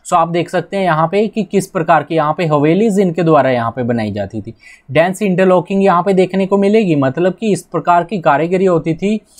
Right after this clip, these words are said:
कि यहाँ पे कोई भी अंदाज़ा नहीं कर सकता यहाँ पे, ठीक है। इस प्रकार की बहुत सारी आपको,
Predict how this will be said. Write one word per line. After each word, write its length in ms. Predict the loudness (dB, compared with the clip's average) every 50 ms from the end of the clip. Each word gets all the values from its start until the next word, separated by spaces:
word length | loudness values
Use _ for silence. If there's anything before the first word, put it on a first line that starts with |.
| -20 -20 _ _ _
कि 60 | 2
यहाँ 160 | 2 2 2
पे 120 | 2 0 0
कोई 180 | 2 2 4
भी 100 | 4 4
अंदाज़ा 420 | 4 4 4 4 2 4 2 0 0
नहीं 120 | 0 -2
कर 140 | -4 -4 -6
सकता 340 | -4 -6 -10 -10 _ -6 -4
यहाँ 220 | -4 -4 -6 -6
पे, 120 | -6 -6
ठीक 160 | -4 -2 0 0
है। 60 | 0
इस 100 | 0 -2
प्रकार 300 | -6 -6 0 0 0 2
की 100 | 2 2
बहुत 420 | 2 2 0 2 2 0 2 2
सारी 220 | 2 2 2 4 4
आपको, 480 | 2 2 0 -2 -2 -2 -2 -2 -4